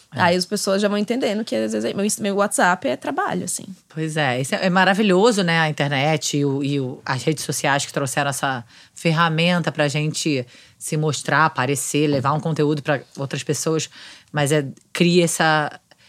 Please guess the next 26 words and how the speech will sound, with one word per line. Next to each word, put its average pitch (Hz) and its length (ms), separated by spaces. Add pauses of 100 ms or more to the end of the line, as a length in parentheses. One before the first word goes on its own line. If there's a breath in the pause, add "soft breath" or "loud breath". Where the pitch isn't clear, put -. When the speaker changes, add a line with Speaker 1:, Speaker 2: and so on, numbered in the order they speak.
(360 soft breath)
Speaker 1:
essa, 135 260 (400)
essa 127 180
relação 147 600
abusiva 165 600
quase, 120 360
que - 80
você - 80
ficar 143 200
Speaker 2:
Total. 143 120
Speaker 1:
o - 20
tempo 160 200
inteiro 170 340
olhando 156 200
pra 151 80
uma 156 140
tela. 127 420 (200)
Speaker 2:
Total. 202 360 (400 loud breath)
O 269 100
Rio 311 100
de 269 60
Janeiro 311 220
me 302 80
ajuda 302 220
muito 294 220
nisso, 339 280
porque 233 640